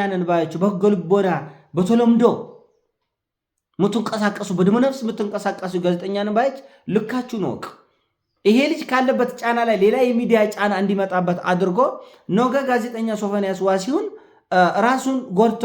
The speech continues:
ቢገኝ ማን ነው የሚጠየቅ? ማን ነው የሚጠየቅ? ልጁ ስነ ልቦና ችግር ላይ ነው ያለው። እርዳታ ይፈልጋል፣ እገዛ ይፈልጋል። ሁሉም እያዋከበው ነው። ያም ወደዚህ ጎትታል፣ ያም ወደ ጊዜ።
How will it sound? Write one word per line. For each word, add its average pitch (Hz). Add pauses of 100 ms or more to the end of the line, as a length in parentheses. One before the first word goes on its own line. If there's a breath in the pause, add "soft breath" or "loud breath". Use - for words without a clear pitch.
ቢገኝ 220 (360 loud breath)
ማን 254
ነው 254
የሚጠየቅ? 175 (2000)
ማን 262
ነው 330
የሚጠየቅ? 165 (580)
ልጁ 208 (100)
ስነ 302
ልቦና 254
ችግር 226
ላይ 202 (340)
ነው 190
ያለው። 165 (440 soft breath)
እርዳታ 160
ይፈልጋል፣ 226
እገዛ 185
ይፈልጋል። 202 (720 soft breath)
ሁሉም 311
እያዋከበው 196
ነው። 247 (180)
ያም 220
ወደዚህ 196
ጎትታል፣ 208
ያም 220
ወደ 208
ጊዜ። 202